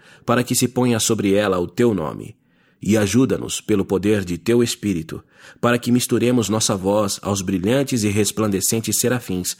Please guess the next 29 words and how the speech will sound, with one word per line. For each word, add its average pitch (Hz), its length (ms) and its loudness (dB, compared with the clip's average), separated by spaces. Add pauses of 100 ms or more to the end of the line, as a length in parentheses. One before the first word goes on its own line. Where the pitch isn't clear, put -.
(300)
que 131 100 0
cercam 127 480 2
teu 117 180 2
trono 104 400 0
com 95 220 0
aclamações 98 720 -2
de 92 100 -2
louvor, 92 500 0
cantando: 95 720 -2 (360)
"Hosana 117 500 4
a 113 160 0
Deus 92 400 -2 (220)
e 104 160 2
ao 101 100 2
Cordeiro", 82 680 -4 (440)
e 104 100 -2
que 104 220 2
estes, - 420 -2 (240)
teus 123 240 4
ungidos, 101 540 0 (360)
vistam-se 123 520 2
de 110 120 0
salvação, 107 680 -2 (360)
e 95 80 -4
teus 113 300 0
santos 98 380 -2
gritem 113 440 0
de 95 200 -2
alegria. 90 600 -4